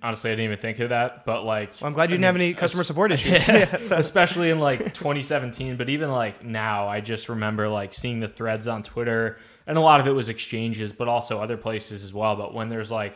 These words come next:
Speaker 1: you know, real money involved, the real Bitcoin involved, and people are getting locked out or whatever it might be, and there's just been so many issues with, with customer support and then scaling customer support when things really went haywire.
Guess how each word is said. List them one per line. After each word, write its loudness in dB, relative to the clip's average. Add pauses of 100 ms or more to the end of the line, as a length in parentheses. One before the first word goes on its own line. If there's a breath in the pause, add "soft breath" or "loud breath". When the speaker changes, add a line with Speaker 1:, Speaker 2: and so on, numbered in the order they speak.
(280 soft breath)
Speaker 1:
you -10
know, -6
real 2
money 0
involved, 0
the -8
real -2
Bitcoin -6
involved, -2 (320 loud breath)
and -6
people -4
are -4
getting -6
locked -6
out 6
or 0
whatever 0
it -6
might -4
be, -4
and -6 (360 loud breath)
there's -2
just -4
been -2
so -2
many -2
issues -4
with, -4
with -6
customer -4
support -4
and -8
then -6
scaling -6
customer -8
support -10
when -10
things -12
really -6
went -10
haywire. -2